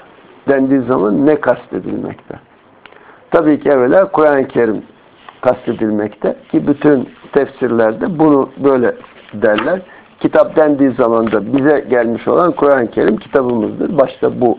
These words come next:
kitaptır. Ama şöyle bir, e, düşünceye, e, gelirsek,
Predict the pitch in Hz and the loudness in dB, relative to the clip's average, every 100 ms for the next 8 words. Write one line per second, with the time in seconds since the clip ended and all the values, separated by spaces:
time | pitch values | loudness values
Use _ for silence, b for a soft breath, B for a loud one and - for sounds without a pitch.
0 | - - 90 87 - 95 - B B B | -6 -6 -4 -4 -6 -8 -8 B B B
1 | B B B _ - 226 202 190 - _ | B B B _ 0 2 2 0 -6 _
2 | _ _ - - _ _ - _ - - | _ _ -20 -20 _ _ -20 _ -18 -2
3 | 175 208 208 180 160 - - 127 127 117 | 2 4 4 2 0 -2 -2 2 2 -2
4 | - 151 147 135 151 151 131 - 113 110 | -2 2 4 4 4 4 2 -2 -2 0
5 | 107 139 156 151 131 | 2 2 2 0 -4